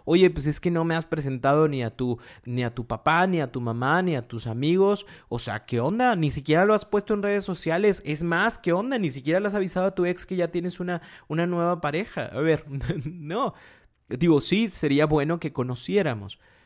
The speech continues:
pero también tendríamos que ver si estamos preparados los dos para ese cambio. Y con esto me refiero a, yo prefiero conocernos, y, y no es que, que se vaya a cebar la relación,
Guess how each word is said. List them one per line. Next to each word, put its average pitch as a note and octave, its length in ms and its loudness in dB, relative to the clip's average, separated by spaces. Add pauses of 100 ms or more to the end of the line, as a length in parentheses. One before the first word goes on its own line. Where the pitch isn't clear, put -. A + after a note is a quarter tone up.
(160)
pero C#3 220 0
también D3 340 -2
tendríamos E3+ 500 2
que E3 140 0
ver D#3 220 4
si - 180 -2
estamos C#3 480 -4
preparados B2+ 1200 -2
los A2+ 300 -6
dos A2+ 320 0 (420)
para G#2+ 220 -4
ese G2 320 -8
cambio. C3+ 400 -2
Y G#2 40 -4
con B2 200 -2
esto D3 240 -2
me D#3+ 100 0
refiero C#3+ 540 2
a, A#2+ 320 -2 (360)
yo D3 520 2
prefiero D#3+ 800 -2 (300)
conocernos, C#3 1000 -4
y, D3+ 160 0
y D3+ 60 0
no D3+ 240 0
es D#3+ 180 -2
que, E3+ 240 -4
que B2 160 -6
se A#2+ 160 -6
vaya B2+ 220 -2
a - 20 -8
cebar B2 440 -2
la A#2 120 -4
relación, G#2+ 540 -6